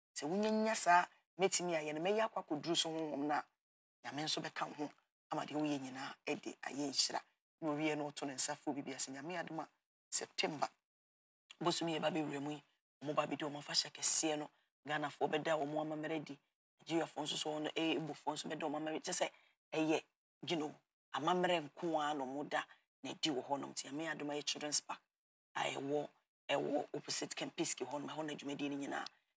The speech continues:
ɛbɛkɔ so. Nti obiara ɔto ne nsa ɛfrɛ obiara. Sɛ obiara so so ɛmra wie no, ɔde awoda pa nso ma ayɛ papa. Sɛ Nyame nhyira no, ɔma no nyini, nyini, nyini, nyini, nkɔtenten a ahoɔden wɔ mu. Afei nso, ɛyɛ ne dɔfo.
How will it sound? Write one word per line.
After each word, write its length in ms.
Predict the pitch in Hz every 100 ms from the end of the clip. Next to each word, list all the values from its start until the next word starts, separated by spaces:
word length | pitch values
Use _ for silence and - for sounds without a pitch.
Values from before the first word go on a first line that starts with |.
| -
ɛbɛkɔ 300 | - - -
so. 140 | - 139
Nti 100 | 143
obiara 640 | 139 131 165 160 156 170 190
ɔto 220 | 151 170
ne 60 | 143
nsa 200 | - 156 - _ _ -
ɛfrɛ 240 | 151 147 143 135
obiara. 640 | 139 135 135 - - - - _ -
Sɛ 180 | 320
obiara 320 | 294 269 - -
so 120 | -
so 220 | - - -
ɛmra 320 | - 147 127
wie 160 | 151 156
no, 120 | 131
ɔde 120 | 139
awoda 340 | 143 156 160 165 -
pa 140 | - - _ _ _ -
nso 220 | 160 151
ma 100 | 156 143
ayɛ 160 | 135 147
papa. 320 | - - - _ _ _ -
Sɛ 80 | 147
Nyame 260 | 131 147
nhyira 340 | 160 - 175 165
no, 80 | 170
ɔma 140 | 202
no 80 | 202
nyini, 260 | 208 208 208
nyini, 240 | 208 208
nyini, 160 | 202 196
nyini, 220 | 190 175
nkɔtenten 560 | - 160 208 - 202 202 _ _ -
a 60 | 196
ahoɔden 420 | 165 - - 143 139
wɔ 100 | -
mu. 80 |
Afei 200 | - - 185
nso, 200 | - - _ _ -
ɛyɛ 140 | 180 180
ne 80 | 175
dɔfo. 380 | 214 202 175